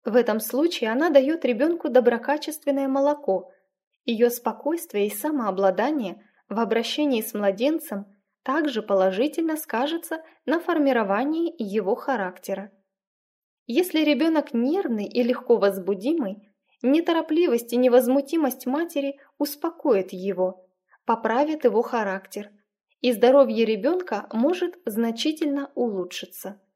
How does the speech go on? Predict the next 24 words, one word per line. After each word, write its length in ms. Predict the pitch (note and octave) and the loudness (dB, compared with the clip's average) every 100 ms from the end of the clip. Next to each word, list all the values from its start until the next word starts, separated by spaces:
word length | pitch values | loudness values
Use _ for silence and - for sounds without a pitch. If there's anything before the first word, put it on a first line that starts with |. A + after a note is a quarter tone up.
| _ _ _ _ _ _ _ - | _ _ _ _ _ _ _ 0
Неправильное 600 | C#4+ D#4 G4 G4+ F4+ E4 | 2 4 4 4 4 4
обращение 560 | C#4+ D4 - F#4 E4+ | 4 2 2 0 2
с 20 | B3+ | 2
детьми 360 | C#4+ D4 E4+ | 0 0 0
причиняет 640 | F#4 D#4+ - C#4 D#4 E4+ D#4+ | 2 -2 0 0 2 0 2
им 120 | D4 | 4
большое 460 | A#3 A3+ D4 D4+ | 2 2 0 0
зло. 440 | C4+ G#3+ F#3+ G3+ - _ _ _ _ _ _ _ _ | 0 -2 -2 -4 -12 _ _ _ _ _ _ _ _
Если 440 | - G#3+ E4+ F4+ C4 | -8 0 0 2 2
ребенок 500 | C4 A#3+ D#4+ C#4+ B3 | 2 2 2 2 2
капризничает, 960 | G#3+ G#3+ C#4+ D4+ A3+ G3+ - G3+ - _ _ - | 0 2 2 2 0 -4 -6 -6 -8 _ _ -6
его 380 | A3 C4 E4 | 0 2 4
обычно 480 | F#4 A#3 E4 - D4+ | 2 2 0 0 -2
кормят, 560 | D4 B3 G#3+ G3+ A#3 - | 0 2 2 2 -6 -8
чтобы 320 | - B3+ G#3 | 2 2 4
он 260 | G#3+ E4 C#4 | 4 2 6
замолчал, 680 | C4+ C4+ C4 C4 G#3 F#3 F#3+ - _ _ _ _ _ | 4 4 0 -4 -4 -4 -6 -14 _ _ _ _ _
забывая 580 | G#3+ C4 B3+ D#4 F#4 F#4 | 4 6 8 6 6 4
при 180 | C4+ C4+ | 2 2
этом, 440 | F4 F#4 A3+ - - - | 2 0 -4 -6 -16 -14
что 260 | - D4 | 0 4
в 60 | C4 | 8
большинстве 640 | A#3 C#4+ D#4+ D#4+ - A3+ | 8 8 4 -4 -2 0
случаев 600 | G#3 - C#4+ G4 - G#3 | 0 -2 -2 -2 -4 -6